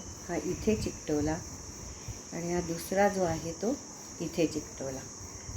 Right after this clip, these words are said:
आता शेला तर झाला. आता ही अशी टोपी कशी करायची हे आपण पुढच्या वेळेला शिकणार आहोत. तरीसुद्धा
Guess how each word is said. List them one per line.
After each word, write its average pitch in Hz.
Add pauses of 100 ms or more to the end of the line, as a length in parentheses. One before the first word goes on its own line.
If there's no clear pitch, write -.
(360)
आता 220 (800)
शेला 196
तर 226
झाला. 240 (1800)
आता 185
ही 226
अशी 226
टोपी 226 (840)
कशी 220
करायची 196 (640)
हे 208
आपण 190
पुढच्या 208
वेळेला 214 (320)
शिकणार 196
आहोत. 156 (760)
तरीसुद्धा 226